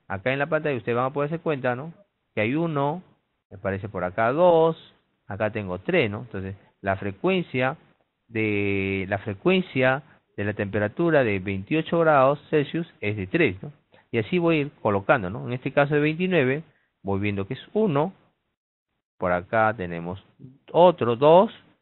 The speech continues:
y acá vemos que la frecuencia en este caso es dos. Entonces, la frecuencia nos indica a nosotros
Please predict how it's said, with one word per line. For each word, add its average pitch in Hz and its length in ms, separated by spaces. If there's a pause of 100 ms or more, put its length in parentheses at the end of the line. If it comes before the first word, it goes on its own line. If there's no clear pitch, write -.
(240)
y 113 140
acá 113 180
vemos 131 240
que 143 80
la 143 100
frecuencia 131 420
en 117 60
este 117 180
caso 101 280
es 90 80
dos. - 280 (320)
Entonces, 101 260
la 113 80
frecuencia 165 500
nos 165 160
indica 147 480
a 143 40
nosotros 123 500